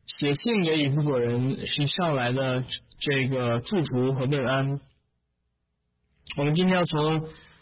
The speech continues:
第一章的第三节读到第十四节，但是我们今天要所讲的主要是前面的第三到第六节，所以我们一同的来聆听上帝的话语。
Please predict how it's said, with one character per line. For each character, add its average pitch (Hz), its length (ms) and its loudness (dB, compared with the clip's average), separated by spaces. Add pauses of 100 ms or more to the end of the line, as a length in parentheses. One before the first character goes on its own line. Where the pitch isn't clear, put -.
(280)
第 185 160 0
一 185 60 2
章 170 160 2
的 170 80 2
第 170 120 2
三 196 280 2
节 147 200 2
读 143 140 2
到 143 80 4
第 151 120 2
十 143 80 -4 (100)
四 202 220 -2
节， 135 100 -2 (1080)
但 147 120 -2
是 147 60 2
我 135 80 0
们 135 120 0
今 170 160 0
天 160 220 2
要 151 260 2
所 - 1000 -8
讲 117 320 0
的 127 100 0
主 123 140 -2
要 131 180 0
是 139 200 -2
前 127 360 0
面 135 220 0
的 117 280 2
第 143 140 0
三 143 220 0
到 135 120 0
第 143 140 2
六 160 260 2
节， - 240 -2 (560)
所 131 100 -2
以 131 40 2
我 - 0 -
们 139 160 0
一 156 60 0
同 135 200 -2
的 135 140 0
来 127 140 0
聆 131 200 0
听 147 220 0
上 143 240 0
帝 139 80 0
的 139 80 -2
话 139 220 -2
语。 123 180 -2